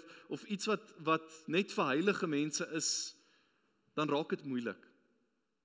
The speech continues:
Maar die koninkryk van God is hierdie. Dit is jou geld, dit is sosiale media wat jy nou gebruik, dit is jou seksualiteit, dit is jou lyf. Dit is hier, dit is diep binne in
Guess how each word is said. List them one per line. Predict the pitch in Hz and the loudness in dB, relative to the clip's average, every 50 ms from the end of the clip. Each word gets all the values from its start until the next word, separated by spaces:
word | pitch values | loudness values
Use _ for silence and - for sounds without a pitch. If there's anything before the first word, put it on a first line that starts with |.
| _ _ _ _ _ _ _ _ _ - | _ _ _ _ _ _ _ _ _ -6
Maar | 139 139 | -4 -4
die | 143 - | -4 -2
koninkryk | 233 226 220 214 202 - 202 185 175 - - | 0 2 2 2 2 0 -2 -2 -2 -4 -6
van | 180 156 | -6 -6
God | - - 185 165 139 - - 143 | -6 -2 -2 0 0 -2 -4 -8
is | 143 - 131 | -8 -8 -8
hierdie. | 127 156 180 175 131 120 104 92 92 101 - _ _ _ _ _ _ _ _ _ _ _ _ _ _ _ - | -6 -6 -6 -6 -6 -6 -8 -8 -10 -14 -20 _ _ _ _ _ _ _ _ _ _ _ _ _ _ _ -4
Dit | 151 151 - | -4 -2 0
is | 202 - - | 0 0 2
jou | 180 170 165 - | 2 2 0 0
geld, | - 220 202 160 127 113 107 - - - - - _ - | 0 0 2 2 2 0 -2 -4 -10 -20 -20 -20 _ -4
dit | 147 151 185 | -2 -2 0
is | 180 - - - - - - - - - - | 0 0 0 -2 -4 -6 -12 -20 -18 -10 -4
sosiale | - 214 190 - 220 190 170 175 190 196 | -2 0 2 4 4 4 6 6 6 4
media | 175 156 165 180 196 190 180 170 | 4 4 2 4 4 4 4 2
wat | 180 175 185 | 2 2 2
jy | 170 151 | 4 4
nou | 139 151 151 | 4 2 2
gebruik, | - 180 147 147 143 131 123 - - | 0 -4 -2 0 0 0 0 -2 -4
dit | 151 151 175 | -6 -4 -4
is | - - | -4 -2
jou | 175 165 | -2 0
seksualiteit, | - - 185 - - 190 180 170 - - 185 165 135 135 | 0 0 0 -2 -4 -6 -6 -6 -4 -2 -2 -2 -2 -2
dit | 151 - 160 | -4 -6 -6
is | - - | -4 -2
jou | 185 151 | -2 0
lyf. | 127 139 156 156 131 - - - - - _ _ _ _ _ _ _ _ _ _ _ _ _ _ _ _ _ _ _ - | 0 0 0 0 -2 -4 -6 -14 -20 -20 _ _ _ _ _ _ _ _ _ _ _ _ _ _ _ _ _ _ _ -4
Dit | 160 175 214 | -2 0 0
is | 202 - - 135 | -2 -2 -2 -2
hier, | 156 202 202 165 139 123 123 | 0 0 0 0 0 -2 -2
dit | 151 151 - 180 | -2 0 0 -2
is | 147 - - - _ _ | -4 -4 -8 -14 _ _
diep | - 196 180 - - - 151 | -2 -2 -2 -2 0 0 0
binne | 160 175 170 156 | 2 2 2 2
in | 143 | 0